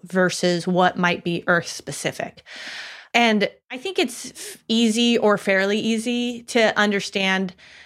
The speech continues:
that the laws of physics and the laws of chemistry will apply on other planets.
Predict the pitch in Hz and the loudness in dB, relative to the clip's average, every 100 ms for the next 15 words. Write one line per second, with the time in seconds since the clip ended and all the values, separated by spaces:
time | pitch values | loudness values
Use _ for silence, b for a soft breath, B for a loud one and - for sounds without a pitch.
0 | B 202 175 160 190 175 175 170 185 - | B 2 4 2 0 2 2 0 -4 -2
1 | 190 175 190 190 - - - 196 185 170 | -2 0 0 0 -8 -12 -4 -2 0 0
2 | 175 170 - 185 180 180 - 196 190 190 | -2 -6 -6 -2 0 -2 -2 0 2 0
3 | 190 B B B 196 190 175 - 170 170 | -2 B B B 2 4 2 2 0 2
4 | 170 165 180 170 170 165 175 302 - - | -2 -2 -2 -2 -4 -2 0 0 -2 -10